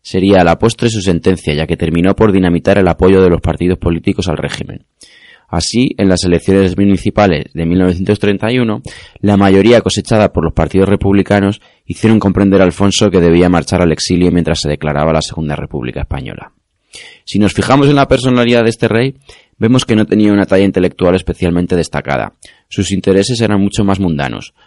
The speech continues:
los coches, los deportes, los negocios y, como no, el sexo. Alfonso trece se casó con la princesa británica Victoria Eugenia, con la que tuvo siete hijos.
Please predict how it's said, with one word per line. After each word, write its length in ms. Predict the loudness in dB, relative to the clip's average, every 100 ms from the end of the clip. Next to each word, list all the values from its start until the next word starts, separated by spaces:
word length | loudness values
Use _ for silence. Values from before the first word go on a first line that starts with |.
| -12
los 160 | -10 -4
coches, 500 | -4 -2 -2 -2 -4
los 120 | -6
deportes, 560 | -6 -2 -2 0 -4 -4
los 160 | -6
negocios 500 | -4 -2 -2 -4 -6 _
y, 80 | -8
como 220 | -4 -2
no, 220 | -2 -6 _ -16
el 140 | -12
sexo. 400 | -10 -10 -10 -14 _ _ _ _ _ _ _ _ _ _ _ _
Alfonso 400 | -4 0 2 2
trece 320 | 2 0 0
se 160 | -2 -2
casó 240 | -2 -2
con 120 | 0 0
la 80 |
princesa 380 | 0 -2 -2 -2
británica 560 | 0 0 0 -2 0 -2
Victoria 360 | -2 -2 -2
Eugenia, 420 | -2 -4 -6 -6 -10 -20 -10
con 160 | -4
la 80 | -2
que 120 | -4
tuvo 180 | -4 -2
siete 300 | -2 -2 -4
hijos. 380 | -4 -6 -16 -20